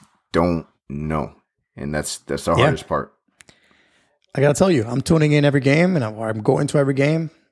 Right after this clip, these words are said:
Speaker 2: I just wanna see Cole Anthony. I wanna see if Mo Bamba, Mo Bamba actually plays. <laughs> Like, there's, there's different things that I'm looking at when I go to games now, rather than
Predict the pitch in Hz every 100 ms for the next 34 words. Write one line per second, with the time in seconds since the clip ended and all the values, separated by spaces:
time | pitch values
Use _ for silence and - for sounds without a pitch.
0 | _ - 131 131 147 123 - 131 - 120
1 | 120 151 165 170 - _ - 123 139 127
2 | - 139 135 131 135 147 139 135 131 131
3 | - 160 160 160 139 139 139 120 - 165
4 | 180 180 - - - - - 175 156 190
5 | - - 202 - 214 185 170 156 143 127
6 | 143 - 139 127 113 - - 147 143 147
7 | 131 156 139 139 123 117 139 139 127 123
8 | 123 120 123